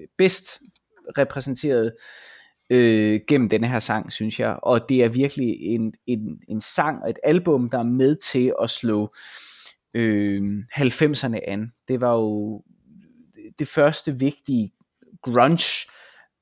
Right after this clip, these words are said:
øh, band, øh, med deres absolut hovedsang, ikke? Så, så, så det, det definerer ligesom hele denne her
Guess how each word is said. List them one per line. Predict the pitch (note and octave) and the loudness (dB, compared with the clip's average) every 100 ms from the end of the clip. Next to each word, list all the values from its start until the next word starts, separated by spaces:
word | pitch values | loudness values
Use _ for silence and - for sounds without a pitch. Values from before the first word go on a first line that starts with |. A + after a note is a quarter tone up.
| A#2+ | 0
øh, | A#2 A2 G#2+ G#2 G2+ G2+ G2+ G#2 _ _ _ _ _ _ - - - | 2 4 4 2 0 -2 -4 -8 _ _ _ _ _ _ -20 -8 0
band, | C3+ E3+ F3 - _ _ - | 2 2 -2 -8 _ _ -4
øh, | B2 | -4
med | B2+ B2 C#3 B2+ | -2 -2 2 2
deres | B2 B2 A2+ A#2+ - _ | 4 2 2 0 -8 _
absolut | - - C3 A2+ - | -6 -4 -4 -6 -6
hovedsang, | B2 A2+ A2+ A#2 - - _ - - A2+ - | -2 0 0 -4 -18 -20 _ -4 0 0 -2
ikke? | D3+ - | -8 -6
Så, | - C3 G2+ | 0 2 2
så, | - D3 C3+ - | -2 -2 -4 -4
så | D3+ D#3+ | -6 -2
det, | D#3 D3 - _ _ _ - - | 0 0 -4 _ _ _ -20 -8
det | F3 E3 D3+ - - - _ - | -2 0 -2 -8 -20 -20 _ 2
definerer | F#3 G3 F3+ G3 G#3+ A2 - _ | 2 4 4 6 6 4 2 _
ligesom | C3 C3+ D3 D#3 | -4 0 0 0
hele | B2+ C#3+ D#3 | 0 -2 2
denne | C#3 C3 | 2 2
her | C3+ | 2